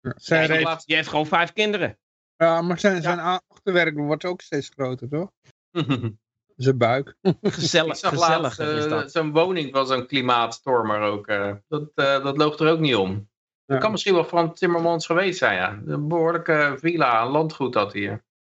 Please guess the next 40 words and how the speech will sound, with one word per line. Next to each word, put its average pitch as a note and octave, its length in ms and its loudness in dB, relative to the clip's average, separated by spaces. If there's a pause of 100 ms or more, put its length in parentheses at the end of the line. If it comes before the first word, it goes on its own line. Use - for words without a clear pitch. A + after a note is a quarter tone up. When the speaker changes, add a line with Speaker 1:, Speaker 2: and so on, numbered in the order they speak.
(140)
Speaker 1:
Uh-uh. C3 380 0 (600)
Maar B2+ 180 2
dat C#3+ 100 2
mag D3+ 220 0
hij E3+ 100 6
omdat D3+ 180 2
hij C#3 100 0
het D3 100 0
beste C#3+ 280 0
met D3 140 -2
ons C#3 180 -6
voor C#3+ 260 0
heeft, A2+ 260 -2
hè? C#3 100 -2 (480)
Speaker 2:
Nou. F#2 300 -2 (400)
Ja, B2+ 200 2
de, C#3+ 240 -2
laatst D3+ 340 0
legde D#3+ 280 -2
iemand C#3 220 -4
dat C#3 180 -4
uit, D3+ 300 0
hè. C3+ 160 2
Bill C3+ 180 2
Gates, C3+ 380 0
die A#2 120 -6
zei G#2+ 200 0
dat. G2 240 -2
Eh, F#2 220 0
die G2 100 0
werd G#2 200 2
ook A#2+ 200 0
gezegd - 280 -2
van, A#2 100 2
"Hé, A#2+ 140 2
maar G#2 120 -2
je G2+ 120 0
vliegt A#2 240 -2
wel A2 220 2
privé A2 400 0